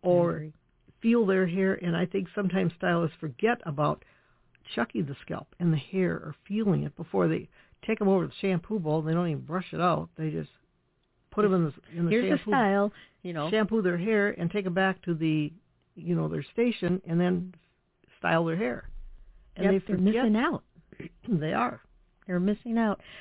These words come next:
Speaker 2: Well, I know that there is a big, huge push, and, um, I, you know, I just encourage people to explore that as a,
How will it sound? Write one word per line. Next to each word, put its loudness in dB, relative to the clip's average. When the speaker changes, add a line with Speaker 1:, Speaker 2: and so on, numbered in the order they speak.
Speaker 2:
Well, 4
I 4
know 4
that -2
there 2
is 0
a 2
big, 0
huge 0
push, -4
and, 2
um, 0
I, 2
you 6
know, 4
I 2
just -2
encourage 0
people -4
to -6
explore 0
that 0
as 0
a, -2